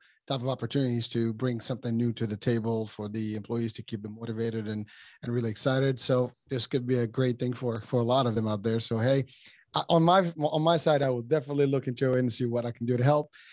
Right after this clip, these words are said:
Uh, you know, I, you never know. Maybe I'll be calling upon you. <laughs> We'll, we'll stay in touch about that. But, but certainly, uh, you know, it's a great opportunity. And again, YouTube, uh, the website is your website?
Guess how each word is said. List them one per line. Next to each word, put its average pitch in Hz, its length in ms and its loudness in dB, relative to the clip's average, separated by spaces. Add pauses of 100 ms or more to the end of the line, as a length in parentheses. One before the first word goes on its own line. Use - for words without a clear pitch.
(180)
Uh, 120 460 -4
you 123 160 -2
know, 120 140 0
I, 120 180 -2 (160)
you 123 120 -4
never 123 180 0
know. 120 140 0
Maybe 117 280 -2
I'll 123 120 0
be 123 140 -4
calling 123 320 -2
upon 127 240 -4
you. 127 140 -2 (260)
<laughs> - 140 2 (880)
We'll, 202 200 8
we'll 190 140 8
stay 180 200 6
in 160 80 6
touch 151 220 6
about 139 280 2
that. 135 220 -2
But, 143 200 2 (280)
but 151 140 2
certainly, 175 580 4
uh, 139 360 0
you 151 80 0
know, 127 120 2
it's 120 140 -2
a 123 60 0
great 127 200 4
opportunity. 113 420 -2
And 127 120 2
again, 131 300 2 (200)
YouTube, 151 480 4 (340)
uh, 117 220 -4
the 151 140 6
website 170 400 6
is 160 420 0 (880)
your 135 140 4
website? 143 360 2